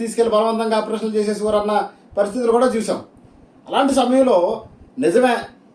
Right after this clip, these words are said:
ఈ దేశ భవిష్యత్తు కోసం మనం పది మంది పిల్లల్ని, పదిహేను మంది పిల్లల్ని కనడం కాదు, ఇద్దరితోనే కంట్రోల్ చేయాలి అని చెప్పి దేశం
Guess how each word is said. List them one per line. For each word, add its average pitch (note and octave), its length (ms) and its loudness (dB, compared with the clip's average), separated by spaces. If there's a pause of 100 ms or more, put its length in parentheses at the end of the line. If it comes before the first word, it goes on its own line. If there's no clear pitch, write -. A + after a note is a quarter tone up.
ఈ E3+ 100 2 (140)
దేశ A#3 140 4 (160)
భవిష్యత్తు G#3+ 440 -2
కోసం F#3+ 260 0 (360)
మనం G#3 140 2 (100)
పది F#3 180 0
మంది A3 220 0
పిల్లల్ని, G#3+ 280 0
పదిహేను G3 320 -2
మంది F#3+ 200 -4
పిల్లల్ని F#3+ 340 -2
కనడం F3 300 2
కాదు, D#3+ 180 2 (180)
ఇద్దరితోనే G3+ 580 -2
కంట్రోల్ F3 420 2
చేయాలి D#3 340 2 (420)
అని E3+ 200 -2
చెప్పి G3+ 280 0 (600)
దేశం A3+ 300 2